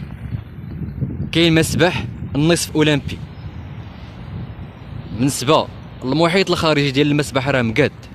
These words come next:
دايرين كراسه فين نريحوا الناس، مساحات خضراء، الاضاءه،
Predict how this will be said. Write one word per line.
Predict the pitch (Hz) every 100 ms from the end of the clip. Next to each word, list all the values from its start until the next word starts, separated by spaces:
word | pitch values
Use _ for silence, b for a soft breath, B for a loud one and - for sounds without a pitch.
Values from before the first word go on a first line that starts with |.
| - -
دايرين | 120 139 139 98 87 - - - -
كراسه | 147 151 - 101 113 -
فين | 131
نريحوا | 135 135 120 135
الناس، | 143 156 143 - - B B B B
مساحات | 127 139 143 143
خضراء، | - 135 127 147 143
الاضاءه، | - 127 123 135 - 147 143